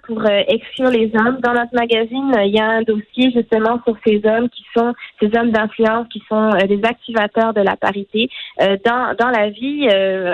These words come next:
en affaires, ça prend des hommes, ça prend des ancrages, des collègues, des patrons, euh, euh, des pères. Euh, c'est, c'est, c'est, c'est vrai à l'échelle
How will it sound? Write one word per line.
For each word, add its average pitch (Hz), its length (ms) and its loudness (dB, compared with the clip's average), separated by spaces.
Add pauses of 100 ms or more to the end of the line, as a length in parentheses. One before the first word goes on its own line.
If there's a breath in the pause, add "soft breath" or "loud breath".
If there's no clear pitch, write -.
en 220 180 0
affaires, 233 500 -2
ça 214 100 0
prend 262 240 -2
des 226 120 -2 (100)
hommes, 240 160 -4
ça 208 60 0
prend 254 220 -4
des 233 120 0
ancrages, 226 440 -2
des 269 100 0
collègues, 220 400 2 (100)
des 254 120 2
patrons, 214 500 -4 (380 loud breath)
euh, 190 220 2 (420 loud breath)
euh, - 320 0
des 247 160 2
pères. 240 480 0
Euh, 202 180 2 (140)
c'est, 202 160 -2 (100)
c'est, 214 220 0 (100)
c'est, 214 180 4
c'est 240 120 2
vrai 240 160 2
à 285 80 0
l'échelle 240 340 0